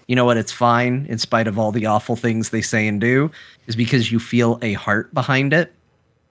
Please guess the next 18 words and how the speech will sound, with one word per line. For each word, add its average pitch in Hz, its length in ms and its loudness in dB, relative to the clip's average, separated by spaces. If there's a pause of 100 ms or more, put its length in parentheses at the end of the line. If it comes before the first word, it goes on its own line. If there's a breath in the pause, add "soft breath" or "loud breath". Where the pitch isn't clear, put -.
(120)
Same 135 300 -2
principle 110 500 -4
here. - 320 -10 (140)
Like, 101 240 -2
this 147 160 2
story 143 600 0 (200 loud breath)
has 120 180 -2
already 135 380 0
told 117 260 -2
multiple 110 440 -2
stories 95 420 0
that 98 100 -4
have 90 100 -6
just - 160 -12
made 98 140 -4
me 95 140 -6
go, - 100 -18 (480)
"Damn, - 460 -2